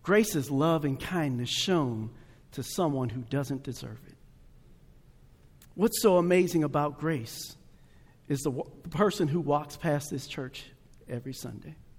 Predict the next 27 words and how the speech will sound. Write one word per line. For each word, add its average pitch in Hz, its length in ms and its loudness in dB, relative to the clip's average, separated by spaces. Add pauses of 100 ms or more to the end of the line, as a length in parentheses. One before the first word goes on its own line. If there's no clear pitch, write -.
(800)
What's 208 240 2
so 190 160 6
amazing 170 460 6
about 147 320 2
cra-, - 240 -6 (100)
grace 165 400 4 (220)
is 160 140 0
the 151 100 0
person 202 380 2
who 165 100 6
is 139 100 -2
still 185 280 0
in 175 100 2
bed 123 360 0 (840)
with 143 180 -2
a 147 60 2
hangover, 160 560 2
or 151 40 2
maybe 180 280 2
they're 165 120 2
laying 151 280 2
with 143 120 -4
someone 139 320 -2
that's 123 160 -6
not 135 240 -8
their 127 120 -10
spouse. - 600 -16